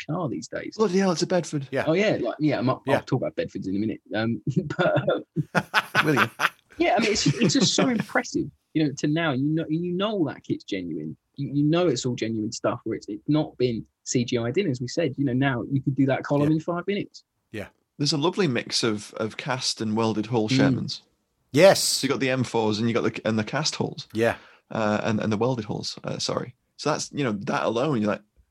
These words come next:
Speaker 2: "Oh, look."
Speaker 3: Yeah.
Speaker 2: Cast hulls and welded hulls in the same scene.
Speaker 3: Yeah. To the people who care, it conveys the fact that everything was a,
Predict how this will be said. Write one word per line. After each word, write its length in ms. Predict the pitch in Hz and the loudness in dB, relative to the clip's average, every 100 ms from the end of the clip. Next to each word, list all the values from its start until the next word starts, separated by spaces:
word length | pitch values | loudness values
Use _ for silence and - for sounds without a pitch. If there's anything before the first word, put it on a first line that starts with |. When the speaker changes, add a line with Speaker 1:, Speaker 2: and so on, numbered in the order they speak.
| _ - | _ -4
Speaker 2:
"Oh, 100 | 269 | 0
look." 440 | 403 - - _ _ - | 0 -2 -6 _ _ -6
Speaker 3:
Yeah. 180 | 120 113 - _ | -2 -2 -4 _
Speaker 2:
Cast 320 | - 147 - | -6 -6 -6
hulls 280 | - 123 123 | -2 -2 0
and 140 | 143 151 | -2 0
welded 300 | 175 151 120 | 0 -2 -2
hulls 260 | 110 113 | -4 -4
in 60 | 127 | -4
the 80 | 143 | -4
same 340 | - 117 123 | -2 -2 -2
scene. 460 | - 175 185 107 - - | -2 -2 -2 -6 -10 -2
Speaker 3:
Yeah. 220 | 123 123 - _ _ _ | 2 2 0 _ _ _
To 100 | - | 2
the 80 | 151 | 4
people 260 | 170 175 123 | 6 4 4
who 100 | 127 | 2
care, 380 | - 170 139 110 | 6 8 8 6
it 80 | 113 | 2
conveys 440 | 151 151 156 139 | 2 6 6 4
the 60 | 139 | 2
fact 240 | 165 147 | 4 6
that 100 | 151 | 6
everything 360 | 156 151 156 165 | 4 4 4 6
was 180 | 190 175 | 6 6
a, 140 | 139 | 4